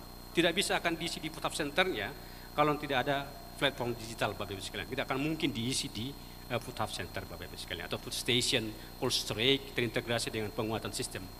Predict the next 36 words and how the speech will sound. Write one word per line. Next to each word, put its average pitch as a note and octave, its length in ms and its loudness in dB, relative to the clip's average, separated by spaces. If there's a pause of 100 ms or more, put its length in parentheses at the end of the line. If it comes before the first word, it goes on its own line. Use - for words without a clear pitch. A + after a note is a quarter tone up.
(140)
logistik - 360 -2
pangan F2+ 280 0 (400)
terpadu B2+ 480 6
di B2+ 120 -4 (480)
I - 40 -8
K G2 240 0
N, F#2+ 80 -6
Bapak F#2+ 160 -8
Ibu - 120 -10
sekalian. - 340 -10 (380)
Tapi F#3 260 12
demikian, F#3 400 12
Bapak E3+ 160 8
Ibu D3+ 80 4
sekalian, D3+ 380 10 (340)
dan B2 80 2
memaaf B2+ 320 6
karena B2+ 240 4
terlalu A#2+ 240 2
panjang, A2 360 4
tapi A2+ 200 0
paling A2 160 -4
tidak, A2 200 -2 (440)
eh, G2 280 0
memberikan G#2 320 -2
pemikiran G#2 360 0
untuk G#2 160 -6
kita - 80 -4
semua. G2 200 -2
Saya - 120 -6
berikan A#2+ 240 4
kepada G#2+ 400 0
moderator G2+ 320 0
dan F#2 160 2
terima F#2+ 200 -2
kasih. F#2 280 -4